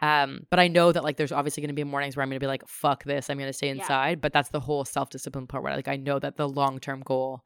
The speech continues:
Speaker 1: of me
Speaker 2: Mm-hmm.
Speaker 1: saying that I've accomplished something that I set out to do is
Speaker 2: Yeah.
Speaker 1: gonna be far more, um,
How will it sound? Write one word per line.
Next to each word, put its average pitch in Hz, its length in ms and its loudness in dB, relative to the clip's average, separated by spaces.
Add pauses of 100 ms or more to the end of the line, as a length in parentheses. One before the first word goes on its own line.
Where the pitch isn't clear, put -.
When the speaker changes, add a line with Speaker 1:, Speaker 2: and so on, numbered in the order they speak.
(280)
Speaker 1:
of 143 120 -4
me 143 360 -4
Speaker 2:
Mm-hmm. - 0 -
Speaker 1:
saying 143 380 0
that 139 100 2
I've 131 80 2
accomplished 135 440 -2
something 139 180 -6
that 135 80 -2
I 139 60 -4
set 135 220 -2
out 139 160 -4
to - 80 -14
do 143 420 -2
is 147 120 -2
Speaker 2:
Yeah. - 20 -6
Speaker 1:
gonna 143 160 -4
be 139 160 -4 (160)
far 143 420 2
more, 135 640 -2 (640)
um, 135 720 0